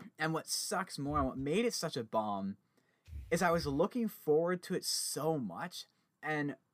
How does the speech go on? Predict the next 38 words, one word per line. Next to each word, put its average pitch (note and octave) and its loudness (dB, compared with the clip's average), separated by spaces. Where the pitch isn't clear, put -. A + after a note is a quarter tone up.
my C#3+ -2
dad, B2+ 0
this - -10
morning, G#2+ -4
he D#3 -6
just, - -6
he D#4 -8
throws, E3+ 0
like, C3 -2
uh, A2 -2
he D3 -6
just F3+ -4
hooks - -6
his B2+ -12
phone A2 -4
up G#2+ -6
to G#2 -12
the F#2+ -10
T F#2+ -8
V F#2 -8
and F2 -10
just - -10
shuffles F2+ -10
different F#2 -16
playlists D#2+ -16
all D#2+ -12
the D2+ -16
time. E2 -12
And A#2 -6
he B2 -4
had, C#3+ 2
like, - 0
a, G2+ 0
a G#2+ -8
country A#2+ -6
playlist, A2 -6
whatever, G#2+ -4
on, G2+ -4